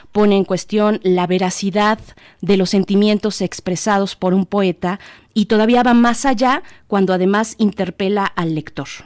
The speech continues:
¿no? Eh, el poeta asimi-, o el poema asimilado por el lector, en fin, nos, a mí me dejó al menos muchas preguntas interesantes, me parece, al menos para mí, eh, ¿qué hay de fondo en un poema? ¿Es ficción el poema o expresa o debería expresar sentimientos auténticos del poeta?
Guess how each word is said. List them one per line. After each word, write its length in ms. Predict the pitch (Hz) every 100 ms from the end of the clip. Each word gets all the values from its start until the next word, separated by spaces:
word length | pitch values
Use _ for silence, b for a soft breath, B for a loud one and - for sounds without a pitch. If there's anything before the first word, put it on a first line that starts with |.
| -
¿no? 220 | 170 -
Eh, 220 | 170 165 -
el 140 | 160
poeta 420 | 170 170 165 196
asimi-, 400 | 175 - 165 165
o 100 | 160
el 120 | 156
poema 420 | 156 185 247 190 156 B B B
asimilado 560 | 165 175 175 185 190
por 160 | 180 170
el 80 | 165
lector, 360 | 165 240 254 214
en 140 | 208
fin, 240 | 254 262 254 B B B
nos, 400 | 226 226 220 208 - -
a 100 | 247
mí 100 | 320
me 100 | 330
dejó 180 | 247 269
al 80 |
menos 260 | 269 269 254
muchas 300 | 233 240 262
preguntas 720 | 185 185 208 220 247 - -
interesantes, 640 | 190 196 196 180 214 214 214
me 100 | 180
parece, 360 | 180 185 214
al 60 | 190
menos 220 | 190 208
para 180 | 185 165
mí, 220 | 180 220 B B B
eh, 260 | 170 170 165
¿qué 100 | 240
hay 140 | 247
de 100 | 196
fondo 380 | 175 240 240 190
en 80 | 185
un 120 | 196
poema? 580 | 185 175 180 196 233 247 -
¿Es 200 | 190 -
ficción 460 | 185 - 220 233
el 100 | 208
poema 480 | - 170 175 208 233
o 100 | 180
expresa 560 | 165 - - 208 208 208
o 40 |
debería 280 | 175 175 180
expresar 420 | 196 - 175 190
sentimientos 540 | 190 180 175 185 196 175
auténticos 500 | 165 185 180 180 165
del 140 | 160
poeta? 460 | 170 175 180 208